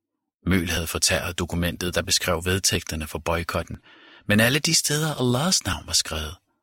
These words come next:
var rullen intakt. Profeten, Guds velsignelse og fred være med ham,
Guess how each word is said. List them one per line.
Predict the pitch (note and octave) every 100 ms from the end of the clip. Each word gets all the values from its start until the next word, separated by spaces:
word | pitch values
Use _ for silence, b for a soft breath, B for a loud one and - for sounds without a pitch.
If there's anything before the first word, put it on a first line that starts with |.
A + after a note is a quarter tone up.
| _
var | D#2
rullen | D2 D#2+ F2+ G2+
intakt. | D#2+ - D2+ - - - _ _ _ _ _ _ _ _ _ _ _
Profeten, | - - F#2 E2 E2+
Guds | F2+ F2
velsignelse | E2+ E2+ A#2 G#2+ F#2+ F#2
og |
fred | - F#2+ F#2
være | F2+
med | F#2 A2+
ham, | A2